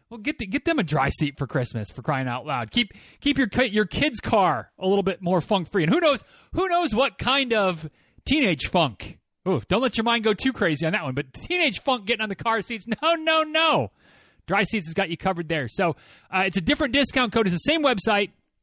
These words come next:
different discount code. Um, and, and, and so, so pay attention here if you're in the market for a, a dry seat this holiday season, or, or quite frankly, it's a good gift any time of year. Dry dash seats dot com, same website, D R I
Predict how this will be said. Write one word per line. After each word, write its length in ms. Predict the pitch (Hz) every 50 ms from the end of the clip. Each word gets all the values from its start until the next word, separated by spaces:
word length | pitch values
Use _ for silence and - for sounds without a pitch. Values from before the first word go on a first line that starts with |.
| _ _ _ _ _ _ _ _ _ - - _ -
different 380 | 147 143 233 226 247 226 185
discount 480 | 170 208 196 - - - 190 175 160 156
code. 380 | - 180 175 170 170 165 139 - _ _ _ _ _ _ _ _ _ _
Um, 500 | 175 175 170 165 160 151 147 143 131 - _ _ _ -
and, 180 | 180 180 185 180
and, 280 | 190 185 180 175 175
and 240 | 151 165 165 151 139
so, 100 | - 170
so 200 | 160 139 180 165 160 - - -
pay 100 | 196 233
attention 380 | 226 - 233 196 165 180 156
here 260 | 160 165 156 147 143 - _ _ _
if 120 | - - -
you're 80 | 185
in 80 | 190 190
the 80 | 185 180
market 420 | 175 180 175 - - 170 160 160
for 180 | - 180 175 165
a, 140 | 151 147 147 -
a 80 | 165
dry 240 | 131 143 180 180 190
seat 280 | 165 - - 196 165 165
this 140 | 175 156
holiday 360 | - 156 175 175 175 170 160 147
season, 360 | - - 175 175 160 175 160
or, 200 | 160 156 156 156
or 180 | 151 156 143
quite 260 | 120 - - 180 156 147
frankly, 280 | - 165 151 - 156
it's 100 | 131 -
a 40 | 131
good 180 | 120 160 147 127
gift 200 | 160 143 - -
any 140 | 170 156
time 220 | 135 - 147 131 131
of 60 | 127
year. 240 | 127 127 127 120 113 - _ _ _ _ _ _ _
Dry 280 | - 165 208 226 262
dash 260 | 254 226 254 254 247 -
seats 320 | - - - 269 233 -
dot 240 | - 262 269 247 208
com, 260 | - 220 208 214 220
same 220 | 202 - 214 247
website, 400 | 233 220 196 170 - 196 196 151
D 160 | 135 190 240 214
R 240 | 190 220 240 226 -
I 380 | 202 208 214 220 226 220 185